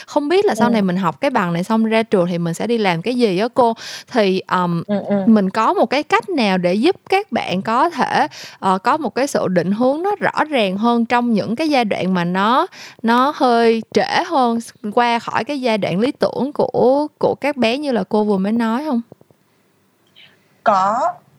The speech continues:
Speaker 2: nhưng mà điều kiện tiên quyết là cái người mà muốn tìm ra cái câu trả lời họ phải rất là quyết liệt.
Speaker 1: Dạ.
Speaker 2: Tức là, ừm, anh sao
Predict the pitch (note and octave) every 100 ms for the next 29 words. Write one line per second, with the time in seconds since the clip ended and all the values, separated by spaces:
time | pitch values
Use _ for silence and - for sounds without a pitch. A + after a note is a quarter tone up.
0 | G#3+ A#3+ A3+ G3 E3 F3 D#3 E3+ D3 D3+
1 | - C4 B3+ - C#4 G#4+ - - G3 F3
2 | D3+ D3 D3 D3 D3 _ D3 C#3 C#3+ _
3 | - A#3 C#4 D4 A3 F3+ E3 D#3 D3+ D3
4 | D3+ D3+ D3+ D3 C#3+ C#3 C3+ - _ _
5 | - F#3+ G#3+ C4+ F#4+ A#4+ B4 B4 - G#3
6 | E3 F3 G3 G3 C4 - G3+ - D#3 G3
7 | F3+ D3+ D#3 A2 - - - - - -
8 | F#3+ D#3 C#3+ C#3 C#3 _ _ _ _ _
9 | _ _ _ _ _ - C4+ - G3+ D#3
10 | - - - - C4 A3+ F#3+ E3+ _ -
11 | _ _ _ - E3 - G#3 F3+ E3 D#3
12 | D3 - _ _ - _ - F3+ F3 E3
13 | E3 D#3+ D#3 D#3+ - _ _ - - _
14 | _ G#3+ F#3+ - D#3